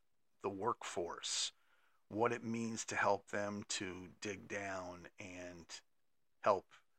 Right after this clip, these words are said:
not just your company to thrive, but for your staff to thrive. I'm not saying that one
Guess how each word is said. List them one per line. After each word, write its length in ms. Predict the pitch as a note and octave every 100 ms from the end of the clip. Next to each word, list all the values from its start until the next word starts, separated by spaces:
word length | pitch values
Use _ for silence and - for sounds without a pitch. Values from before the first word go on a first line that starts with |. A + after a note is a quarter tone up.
| _ _ _ _ _
not 220 | - A2 -
just 240 | A2 -
your 60 | G#2
company 400 | - G#2+ A2 G2
to 100 | -
thrive, 640 | - F#2 F2+ F#2 F#2 - -
but 280 | F2 F2 D#2+
for 640 | - - F#2 F2+ F2 F2+ - _ _ _ _ _ _
your 100 | -
staff 480 | F#2 - A2 G#2+ -
to 80 | -
thrive. 580 | - F#2 D#2 D2 - - _ _ _ _ _ _ _ _ _ _ _
I'm 220 | A#2+ A#2
not 260 | A#2 A#2 -
saying 520 | - A#2 A2 G#2+ G#2+
that 360 | G#2 G#2+ G2+ G2
one 540 | G2+ G#2+ A2 G#2+ G#2+